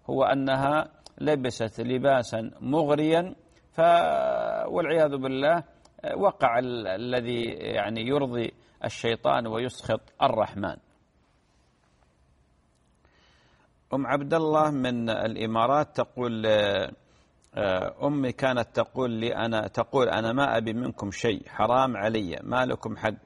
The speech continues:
تقول: "جدي الحين توفي رحمة الله عليه، خالي وزع الإرث، عطاها من الورث فلوس." تقول: "هل يجوز تأخذها ولا حرام؟" أختي أم عبد الله بارك الله فيك، قولي للوالدة تأخذها. وأما قضية،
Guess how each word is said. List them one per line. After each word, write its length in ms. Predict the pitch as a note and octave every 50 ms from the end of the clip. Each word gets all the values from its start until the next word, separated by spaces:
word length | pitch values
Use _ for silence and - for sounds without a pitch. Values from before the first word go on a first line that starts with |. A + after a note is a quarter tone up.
| _ _ _ _ _ _
تقول: 280 | - - - D3 C#3
"جدي 400 | B2+ C#3+ D3 C3+ G2+ G2+ A#2+ A2+
الحين 340 | G#2+ - - B2 B2 A#2 G2+
توفي 500 | - A#2+ B2+ C#3 A#2+ - - - G#2+ G2+
رحمة 340 | G#2+ A#2 A2+ - A2 A2 G#2 -
الله 200 | G#2 G#2+ G#2 G2
عليه، 380 | F2 E2+ F#2+ G#2+ A#2 C3 C#3
خالي 380 | C3 - - C3+ C#3+ C3+ A2+ A2+
وزع 400 | A#2 B2 B2 A2 G#2+ A2+ F#2 F#2+
الإرث، 360 | G#2 G2+ A2 C#3 C#3+ C3+ -
عطاها 500 | - - A#2 A#2 - C3+ C#3+ A#2+ A2+ G#2+
من 180 | A2 A2 A2 G#2+
الورث 420 | G2+ G2+ A2 B2+ C#3 C#3+ C3 - _ _ _ - - _ _ _ - A2 G#2
فلوس." 340 | - B2 B2 A#2 G#2+ F#2+
تقول: 260 | - A2+ - - B2 A#2+
"هل 160 | C3 C#3 C#3+
يجوز 300 | C#3 C3+ C#3 C3+ B2 -
تأخذها 400 | - A#2+ - - - C#3+ C#3+ D3
ولا 240 | C#3 C#3 B2+ A#2 G#2+
حرام؟" 420 | - A2 A2 G#2+ G#2+ G#2 G2 - - _ _ _ _ _ _ - _ -
أختي 260 | D3+ C3+ - - D3
أم 100 | C3+ B2+
عبد 200 | B2 C3+ C3+ -
الله 180 | D3+ C#3+ C#3 C3
بارك 360 | C3 C#3+ C#3+ C#3+ B2+ - -
الله 180 | A#2 A#2+ A2+ A2
فيك، 280 | G#2 B2+ C3+ - -
قولي 400 | C3+ - _ D3+ D3 C#3+ C3 B2
للوالدة 580 | A#2 A#2 A#2 A2+ A2+ B2 C3+ C#3 C#3+ C3+ B2+ C#3
تأخذها. 920 | B2+ - C3 F#2 - - B2 A#2 G#2+ G2 E2+ F#2+ F#2+ G2 F#2+ E2+ D2+ - - _ _ _ _ _ _ _ _
وأما 420 | - - G#2 A2+ C#3 C#3 C3+ B2 A2+
قضية، 480 | - - A2+ A2+ B2 C3 B2+ B2 A2+